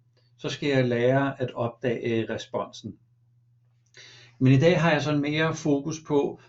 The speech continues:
at hvis man skal lære at kende forskel på, hører jeg til den ene type, eller hører jeg til den anden type, hvad er det så for nogle trigger derinde, som vil følge os hele livet? Så for mig, som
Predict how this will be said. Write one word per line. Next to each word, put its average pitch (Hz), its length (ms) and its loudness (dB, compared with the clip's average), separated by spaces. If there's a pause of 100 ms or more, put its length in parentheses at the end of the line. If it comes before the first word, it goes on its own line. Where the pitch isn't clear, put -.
at 127 80 -4
hvis 123 180 0
man 131 100 4
skal 131 200 0
lære 127 280 2
at 135 80 -8
kende 117 200 -2
forskel 131 580 0
på, 131 240 0
hører 113 200 0
jeg 107 100 -4
til 120 200 -2
den 120 100 -6
ene 135 200 0
type, 123 280 -4
eller 113 160 -4
hører 107 180 -2
jeg 107 100 -4
til 110 140 -8
den 113 100 -8
anden 123 260 -2
type, 113 420 -4 (440)
hvad 123 140 0
er 135 80 4
det - 100 -4
så 143 260 2
for 160 80 2
nogle 127 260 2
trigger 127 500 0
derinde, 123 400 0 (220)
som 160 200 -2
vil 165 180 2
følge 160 280 -2
os 156 100 -6 (340)
hele 151 640 -2 (220)
livet? 117 460 0 (1900)
Så 131 220 0
for 123 120 4
mig, 156 420 6
som 135 340 2